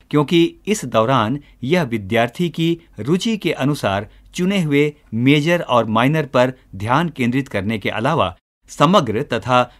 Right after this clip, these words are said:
बहुविषयक शिक्षा का अनुभव लेने के अवसर प्रदान करता है।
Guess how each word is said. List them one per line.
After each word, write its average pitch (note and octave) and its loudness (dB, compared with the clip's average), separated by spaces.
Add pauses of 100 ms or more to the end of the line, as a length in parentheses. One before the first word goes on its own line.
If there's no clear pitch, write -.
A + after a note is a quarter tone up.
(100)
बहुविषयक C#3 0
शिक्षा D3 -4
का C#3 2
अनुभव C3 2
लेने B2+ 0
के C#3+ -6
अवसर A#2 -2
प्रदान A#2+ -2
करता G#2+ -2
है। F2 -8